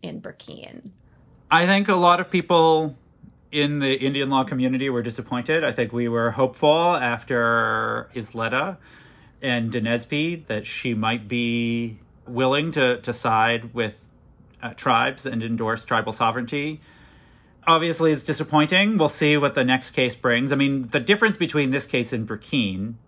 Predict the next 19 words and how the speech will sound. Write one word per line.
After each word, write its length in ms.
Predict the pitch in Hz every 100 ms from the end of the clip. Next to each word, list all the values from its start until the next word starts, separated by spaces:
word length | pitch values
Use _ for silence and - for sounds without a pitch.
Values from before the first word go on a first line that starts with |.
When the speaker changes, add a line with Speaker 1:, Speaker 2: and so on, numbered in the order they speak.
| _ -
Speaker 2:
uh, 60 |
of 160 | - 117
course, 160 | 117 104
there 100 | 113
are 60 |
a 40 | 110
lot 160 | 120
of 80 | 110
differences, 440 | 104 104 95 104
but 160 | - 117
I 40 |
think 180 | 127 151
the 60 | -
key 280 | - - 170
difference 400 | 156 - 123 120
is 100 | 110
that 280 | 107 110 - - - - - _ - - - -
this 240 | 147 220
case, 580 | - 190 160 - - -